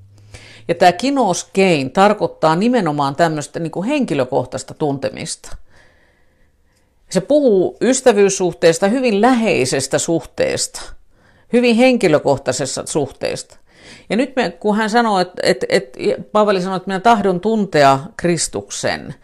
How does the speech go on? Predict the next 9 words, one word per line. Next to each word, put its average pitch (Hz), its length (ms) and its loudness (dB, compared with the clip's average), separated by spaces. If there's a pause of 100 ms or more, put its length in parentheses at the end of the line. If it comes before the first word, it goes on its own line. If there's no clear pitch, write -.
(360)
ja 151 100 -2
hänen 165 280 -2
ylösnousemisensa 139 920 -2
voiman, 139 440 0 (280)
niin 170 160 -4
se 226 100 -2
ei 254 300 0
ole 208 200 2
sitä, 170 580 -2